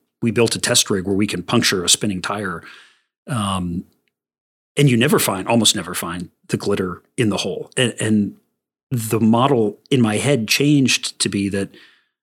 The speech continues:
oh, you know, a, a wheel at twenty-five miles an hour rolling down the road is a big centrifuge, right? And a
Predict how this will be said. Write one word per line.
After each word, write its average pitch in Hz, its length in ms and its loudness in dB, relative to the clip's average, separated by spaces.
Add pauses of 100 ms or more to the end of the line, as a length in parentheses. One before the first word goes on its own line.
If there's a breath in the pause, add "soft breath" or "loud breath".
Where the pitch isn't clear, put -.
(120)
oh, - 80 2
you 113 100 4
know, 92 180 -2 (300)
a, - 80 -4
a 95 60 -12 (560)
wheel 127 360 4
at - 320 -4
twenty-five 123 360 2
miles 113 220 4
an 104 60 4
hour 113 280 4
rolling 104 260 2
down 98 180 -2
the 92 80 -6
road 101 380 -2
is 101 180 -6
a 92 60 -8
big 101 340 -6
centrifuge, - 800 -2 (720)
right? 98 260 -8
And 113 80 0
a 95 120 -4